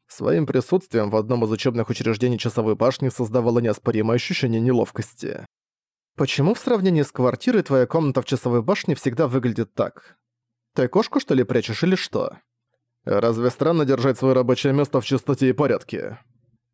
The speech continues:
Никто из нас не стал утруждать себя приветствиями. По всей видимости, мой брат был поглощен чтением книги.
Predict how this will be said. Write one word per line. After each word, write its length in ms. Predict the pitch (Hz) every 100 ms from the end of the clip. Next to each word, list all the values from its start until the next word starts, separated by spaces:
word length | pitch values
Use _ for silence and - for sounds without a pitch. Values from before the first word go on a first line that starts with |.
| -
Никто 400 | 120 143 - 220
из 80 | 156
нас 220 | 160 143
не 100 | 151
стал 200 | - 202
утруждать 400 | 110 104 107 113
себя 220 | - 117
приветствиями. 800 | 110 127 113 - - 98 - - - _ _ _
По 120 | 123 117
всей 200 | - 175
видимости, 420 | 156 156 131 117
мой 180 | 139 135
брат 240 | 131 131
был 160 | 123 117
поглощен 460 | 117 113 - 127
чтением 380 | 104 - 113 101
книги. 480 | - 156 131 123 110